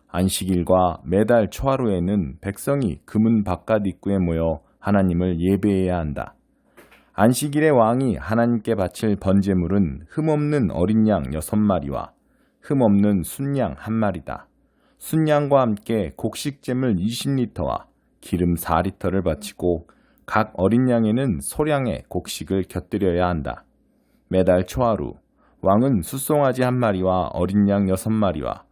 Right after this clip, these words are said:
순양 한 마리를 흠없는 것들로 바쳐야 한다. 순양과 숫송아지를 바칠 때는 각각 곡식 제물 이십 리터와 기름 사 리터를 곁들이고,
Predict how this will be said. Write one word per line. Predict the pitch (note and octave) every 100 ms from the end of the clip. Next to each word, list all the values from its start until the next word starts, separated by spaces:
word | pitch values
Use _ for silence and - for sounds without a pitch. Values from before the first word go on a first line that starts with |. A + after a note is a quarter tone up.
| _ _
순양 | - - C3 B2+ A#2+
한 | A#2 C3+
마리를 | C#3 B2 G2+ G2+ G2 E2+
흠없는 | D3 D#3+ D3+ D3+ C#3
것들로 | A2+ - F2 F#2 F2+
바쳐야 | - - - G2 G2
한다. | F2+ B1+ - - _ _ _ _ _ -
순양과 | - D3 C3+ A#2+ A#2 A2 F2
숫송아지를 | - C#3 - D3 C#3 B2+ A#2+ A#2
바칠 | G2 - G2+ -
때는 | E2+ G2 D#2+ C2+ -
각각 | - G2 - C#2+ - _ _ _ _
곡식 | - G#2+ - C#3 C3 -
제물 | A2+ A#2 A#2+ D#2 - -
이십 | G2 - C#3
리터와 | B2 G2 - D2+ B1 - _
기름 | - G2 F#2 E2+
사 | - F2 F#2+
리터를 | G#2 - F#2 G2+
곁들이고, | F#2+ F#2+ - F#2+ E2+ D#2+ E2 E2